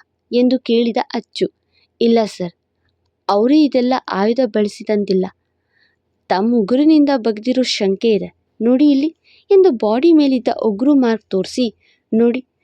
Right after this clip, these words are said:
ಇದೆಲ್ಲ ನೈಲ್ ಮಾರ್ಕ್ಸ್" ಎನ್ನಲು, "ಉಗುರಿಂದ ಯಾರಾದ್ರೂ ಹಾರ್ಟ್ ತೆಗಿಯೋಕೆ ಆಗತ್ತಾ?" ಎಂದು ಅಚ್ಚರಿಯಾದ ಅಚ್ಚು. "ನೀವು ನಂಬೋಲ್ಲ, ಆದ್ರೂ ಹೇಳ್ತೀನಿ. ಯಾಕೆ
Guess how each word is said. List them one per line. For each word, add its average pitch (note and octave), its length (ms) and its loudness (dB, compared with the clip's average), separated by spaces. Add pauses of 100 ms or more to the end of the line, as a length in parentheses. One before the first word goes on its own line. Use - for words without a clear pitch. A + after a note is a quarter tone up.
(140)
ಇದೆಲ್ಲ C#4 360 2
ನೈಲ್ A3 360 2
ಮಾರ್ಕ್ಸ್" F#3+ 420 -4 (280)
ಎನ್ನಲು, A#3 420 2 (500)
"ಉಗುರಿಂದ E4 420 4
ಯಾರಾದ್ರೂ D4+ 380 2
ಹಾರ್ಟ್ A3 380 -4
ತೆಗಿಯೋಕೆ B3 360 -2
ಆಗತ್ತಾ?" G3+ 400 -2 (360)
ಎಂದು D4+ 240 2 (100)
ಅಚ್ಚರಿಯಾದ B3+ 720 0
ಅಚ್ಚು. - 320 -8 (360)
"ನೀವು D4 140 4
ನಂಬೋಲ್ಲ, A#3 480 2 (260)
ಆದ್ರೂ A3+ 300 -2
ಹೇಳ್ತೀನಿ. G3 440 -2 (520)
ಯಾಕೆ G3+ 440 -2